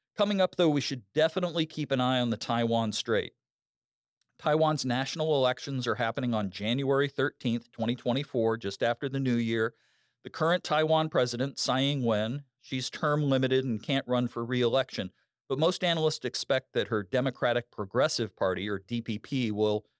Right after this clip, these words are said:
retain the presidency. So the D P P is not the party that Beijing would prefer to have in office, since its candidates are pushing for closer ties to the U S and are more, let's say, independence-minded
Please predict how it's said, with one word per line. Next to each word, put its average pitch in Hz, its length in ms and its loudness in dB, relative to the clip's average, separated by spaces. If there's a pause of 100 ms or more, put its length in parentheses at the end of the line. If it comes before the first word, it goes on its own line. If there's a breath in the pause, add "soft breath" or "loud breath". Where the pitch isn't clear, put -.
(280)
retain 127 400 0
the 113 80 -2
presidency. 107 720 -4 (420)
So 135 220 2
the 131 120 -2
D 220 160 0
P 220 140 -6
P 196 180 -2
is 151 140 2
not 131 380 0
the 175 60 -6
party 151 340 0
that 139 200 -2
Beijing 127 440 0
would 113 240 -2
prefer 143 720 -2
to 175 120 0
have 160 240 0
in 160 80 2
office, 160 720 -2 (180)
since 117 440 -2
its - 240 -2
candidates 135 480 0
are 104 80 0
pushing 131 340 -2
for 107 240 -2
closer 135 380 -2
ties 127 320 0
to 127 100 -6
the 107 120 -4
U 120 200 0
S 120 300 2 (360)
and 117 100 0
are 117 80 2
more, 120 480 4 (140)
let's 117 180 -2
say, 113 260 2 (140)
independence-minded 135 1300 -2